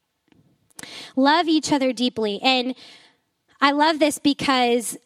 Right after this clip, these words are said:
deeply means with full intensity. So Peter is urging the Christians in this passage, passage to love intense, with intensity, earnestly.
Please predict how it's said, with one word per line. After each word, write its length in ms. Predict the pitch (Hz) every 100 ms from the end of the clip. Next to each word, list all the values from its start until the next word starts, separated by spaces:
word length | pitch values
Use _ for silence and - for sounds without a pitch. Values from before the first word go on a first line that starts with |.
| _ 226
deeply 520 | 262 339 302 294 277
means 440 | 254 240 233 226
with 340 | 214 233 - -
full 400 | 269 277 302 311 262
intensity. 1000 | 233 - - 220 214 - 202 - - - _ _ _ _ _ _ _ _ _ _ _ _ _ _ _ _ _ _ _ _ _ _ -
So 300 | - 269 254
Peter 400 | - 330 349 302
is 160 | 285
urging 600 | 277 269 240 277 269 269
the 100 | 233
Christians 600 | - 277 269 285 277 262
in 220 | 240 262 254
this 160 | 247
passage, 560 | - - 233 233 262 247 _
passage 800 | - 247 262 269 240 214 214 - - - - -
to 140 | 277
love 880 | 247 247 254 330 285 247 247 240 240 262 -
intense, 720 | 247 240 - - 285 285 - 262
with 220 | 247 -
intensity, 1000 | 262 247 277 285 285 - 208 202 - - _ _ _ _ _ _ _ _ _ _ _ -
earnestly. 840 | 277 294 285 220 - 220 208 190